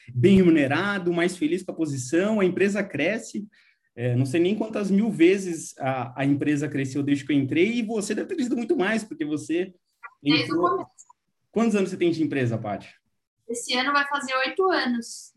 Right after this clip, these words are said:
Speaker 2: Eu
Speaker 1: Oito
Speaker 2: entrei
Speaker 1: anos,
Speaker 2: quando,
Speaker 1: caraca.
Speaker 2: é, eu entrei quando não tinha nem curso online.
Speaker 1: <laughs>
Speaker 2: Era só a Icon e a Icon T V.
Speaker 1: Não tinha nem campanha de rede social, né? Provavelmente,
Speaker 2: Não
Speaker 1: né?
Speaker 2: tinha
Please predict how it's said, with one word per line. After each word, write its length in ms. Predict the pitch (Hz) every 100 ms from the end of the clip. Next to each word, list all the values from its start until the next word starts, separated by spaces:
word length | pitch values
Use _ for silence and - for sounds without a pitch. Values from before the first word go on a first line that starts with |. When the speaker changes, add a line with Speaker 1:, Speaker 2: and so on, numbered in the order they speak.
| -
Speaker 2:
Eu 140 | 190
Speaker 1:
Oito 160 | 175 226
Speaker 2:
entrei 360 | 214 233 214
Speaker 1:
anos, 340 | 156 143 123 -
Speaker 2:
quando, 100 | 117
Speaker 1:
caraca. 380 | 113 117 110 113
Speaker 2:
é, 40 |
eu 120 | - 220
entrei 340 | - _ - -
quando 220 | 269 277
não 140 | 277
tinha 300 | 277 - 285 269 -
nem 120 | 330
curso 280 | 349 330 339
online. 560 | 339 247 233 233 226 _ _
Speaker 1:
<laughs> 80 | 285 - - 123
Speaker 2:
Era 180 | 190 123
só 160 | 151 147
a 180 | 240 254
Icon 440 | - - 254 285
e 80 | 302
a 100 | 311
Icon 300 | 311 311 320
T 160 | 339 339
V. 120 | 208
Speaker 1:
Não 80 | 214
tinha 180 | 247 208
nem 160 | 220
campanha 400 | 254 277 220 233
de 80 | 226
rede 220 | 220 220
social, 520 | 214 220 190 151 175 147
né? 340 | 143 175 147 120
Provavelmente, 960 | 123 151 151 165 151 151 156 156 135 127
Speaker 2:
Não 60 |
Speaker 1:
né? 80 | 113
Speaker 2:
tinha 140 | 127